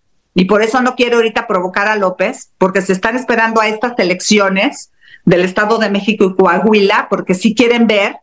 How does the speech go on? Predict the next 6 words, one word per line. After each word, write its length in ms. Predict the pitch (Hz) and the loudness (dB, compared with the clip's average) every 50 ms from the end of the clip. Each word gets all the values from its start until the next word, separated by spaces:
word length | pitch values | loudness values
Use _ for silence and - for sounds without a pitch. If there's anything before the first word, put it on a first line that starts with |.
| _ _ _ _ _ | _ _ _ _ _
si 220 | - - 220 214 | -2 0 2 2
ganan 380 | 214 247 254 254 254 269 269 254 | 2 2 0 0 0 -2 -2 -4
esa 240 | 254 240 - 254 240 | -6 -6 -4 -4 -4
limosna 600 | 233 240 233 220 214 208 214 214 214 220 220 214 | -2 -2 -2 0 0 0 0 0 0 0 0 0
de 160 | 196 170 - | 0 -2 0
Coahuila. 640 | - 196 190 190 196 233 240 233 208 185 190 - | 0 0 0 0 0 -2 -2 0 -2 -4 -6 -8